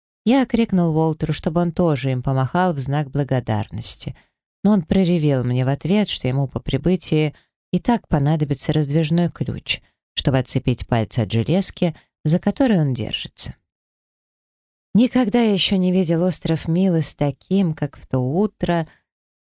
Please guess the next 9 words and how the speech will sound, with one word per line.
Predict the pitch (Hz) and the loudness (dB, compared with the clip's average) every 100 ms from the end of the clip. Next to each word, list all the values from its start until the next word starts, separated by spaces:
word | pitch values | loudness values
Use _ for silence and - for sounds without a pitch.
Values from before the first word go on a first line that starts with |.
| - | -2
когда | 180 160 262 | 0 2 4
мы | 240 | 4
летели | 208 - 208 196 | 2 0 2 2
в | 165 | 2
нескольких | 170 165 - 139 143 135 | 0 0 -2 -4 -4 -2
сотнях | - 156 135 135 - | 0 0 0 -2 -2
метров | 139 135 - 120 | 0 -2 -2 -6
над | 110 113 - | -4 -4 -4
морем, | 123 160 202 185 160 156 | -2 2 2 2 0 -6